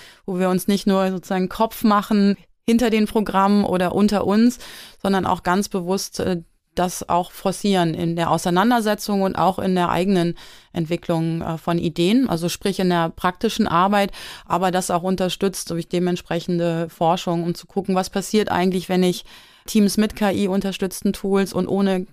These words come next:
Tools durch einen Prozess, äh, laufen lasse, was kommt da raus, wie qualitativ hochwertig, neuartig sind die Ideen, die daraus entstehen,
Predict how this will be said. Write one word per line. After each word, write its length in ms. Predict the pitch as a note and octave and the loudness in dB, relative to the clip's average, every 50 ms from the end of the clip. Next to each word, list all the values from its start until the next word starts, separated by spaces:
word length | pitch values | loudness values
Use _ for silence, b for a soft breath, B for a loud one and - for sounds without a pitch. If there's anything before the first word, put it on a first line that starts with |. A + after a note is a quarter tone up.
| _ - | _ -14
Tools 380 | - - G3+ F#3+ F#3 F3 - - | -8 -4 -2 -2 -2 -4 -6 -8
durch 280 | - - G3 G3+ G3+ | -4 -2 -2 0 0
einen 120 | F#3+ F3+ F3 | 0 -2 -2
Prozess, 480 | - F#3 F3 - - F#3+ F#3+ - - | -2 -6 -6 -2 -2 -2 -2 -4 -6
äh, 220 | - - F#3 F3+ F3+ | -4 -2 0 0 2
laufen 400 | F3 F3 E3+ F3+ F#3 - G3+ F#3 | 2 2 2 2 0 0 -2 -2
lasse, 280 | F3 F3+ - - F3+ | -2 -2 -2 -4 -4
was 160 | E3+ F3+ - - | -6 -6 -6 -4
kommt 220 | - F#3 F3+ - | -2 -2 0 0
da 80 | F3 E3+ | -2 -2
raus, 380 | D#3+ D#3+ D#3+ F3 G3+ - - B B B B B B B B - | 0 2 2 2 2 -2 -6 B B B B B B B B -4
wie 320 | F#3+ F#3 F#3 F3+ F3 - _ | -2 0 0 0 -2 -4 _
qualitativ 840 | - - F#3+ F3+ F#3 F3+ - F#3 E3+ - - - F#3 F3 - - - | -4 -2 0 0 0 -2 -2 -4 -6 -6 -4 -4 -4 -4 -4 -2 -2
hochwertig, 760 | G#3 G3+ - - F3+ F3+ F#3 - - G3 F#3 F#3+ F3 - - | -2 -2 0 0 0 0 0 -2 -4 -6 -4 -6 -6 -6 -2
neuartig 800 | E3+ F3 F3+ F3 F#3 F3+ F3 - - F3 F3+ F3+ - F#3 E3+ | 0 2 2 2 2 0 -2 -2 -2 -2 -2 -2 -6 -10 -12
sind 240 | - - F#3+ G3 G3 | -6 -2 0 0 0
die 120 | G#3 - F#3+ | 0 -2 -4
Ideen, 380 | F3+ E3+ F#3+ F#3+ F#3+ F#3+ F#3 | -4 -2 0 0 0 0 0
die 100 | F3 F#3 | -2 -2
daraus 380 | F3+ F#3 F3+ E3+ F3 F3+ F3+ - | -2 -2 -2 -2 -2 -4 -4 -6
entstehen, 460 | F#3+ F3+ - - - F#3 F#3 F#3 - | -8 -10 -10 -8 -4 -2 -2 -2 -2